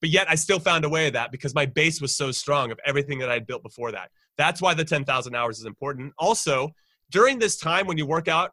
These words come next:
by yourself, it allows you to deal with the, the, the adversity that you're going through, all the failures.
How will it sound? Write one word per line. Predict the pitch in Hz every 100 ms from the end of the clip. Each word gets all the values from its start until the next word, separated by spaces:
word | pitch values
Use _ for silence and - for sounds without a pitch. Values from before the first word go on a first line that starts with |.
| _ 143
by |
yourself, | 143 131 - 147 226 - _ _ _ -
it | 185
allows | 180 160 165 220 220
you | 240
to | 226
deal | 139 175 190 180
with | 160 156
the, | 147 -
the, | 156 151
the | 135 156
adversity | 127 147 175 156 139
that | 131
you're | 127
going | 120 143 139
through, | 120 113
all | 165
the | 175
failures. | 160 - 160 165 123 92 -